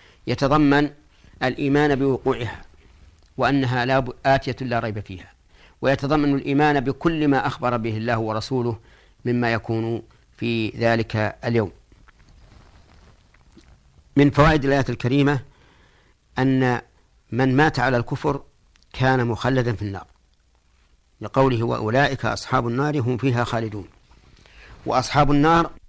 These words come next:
لا تطلق إلا على، على من لازمها وبقي فيها أبدا، فإن، ف-، فهؤلاء أهل،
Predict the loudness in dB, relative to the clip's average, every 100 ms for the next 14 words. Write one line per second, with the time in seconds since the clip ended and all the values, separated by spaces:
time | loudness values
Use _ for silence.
0 | -18 -2 2 2 2 -2 -2 0 0 0
1 | 0 -2 -4 -6 _ -6 -4 -4 -4 -2
2 | -2 -2 -2 0 0 -2 -20 _ _ _
3 | _ _ -6 -2 -2 -2 -2 -2 -2 -2
4 | -4 -4 -6 -10 _ _ _ _ -20 _
5 | _ _ _ _ _ _ _ _ _ _
6 | _ _ _ _ _ _ -20 -20 _ _
7 | _ _ -20 -20 _ _ -20 -20 -2 2
8 | 2 0 -2 -2 -2 2 4 4 2 0
9 | 0 0 -2